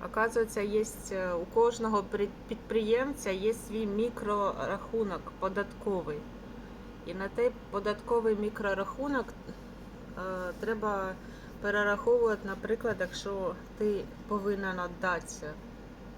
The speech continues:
податок. Бо є так зворот податку, а є, що ти повинна надати. Ну, у мене сто дев'ятнадцять злотих було. І я в-, загуглила, тому що бухгалтер мені сказала, скільки суму я повинна вернуть.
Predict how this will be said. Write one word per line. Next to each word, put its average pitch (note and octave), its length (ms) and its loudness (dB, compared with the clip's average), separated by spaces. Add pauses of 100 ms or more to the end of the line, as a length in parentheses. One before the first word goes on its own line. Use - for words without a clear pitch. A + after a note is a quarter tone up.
(100)
податок. E3+ 500 -4 (920)
Бо F3+ 100 2
є G3+ 220 4
так G#3 220 0 (240)
зворот G3 440 2 (120)
податку, F3+ 580 -2
а E3 100 -2
є, G#3 260 4
що G#3+ 240 -2
ти G#3+ 220 0
повинна G#3+ 580 2
надати. E3 680 -4 (1080)
Ну, F#3 140 -6
у F#3+ 80 -4
мене A3 340 0
сто G#3 240 -2
дев'ятнадцять G3 580 -2
злотих E3+ 360 -4 (140)
було. D3 240 -6 (1160)
І F3+ 60 -4
я A3 300 4
в-, G3+ 160 0
загуглила, G#3+ 840 4 (160)
тому F#3+ 220 -4
що G3 400 -2 (160)
бухгалтер G3+ 580 -2
мені F#3 200 -4
сказала, F#3+ 560 -2
скільки G#3+ 360 -2
суму G3+ 420 -4
я F#3 160 -2
повинна F#3 500 -4
вернуть. F#3 560 -4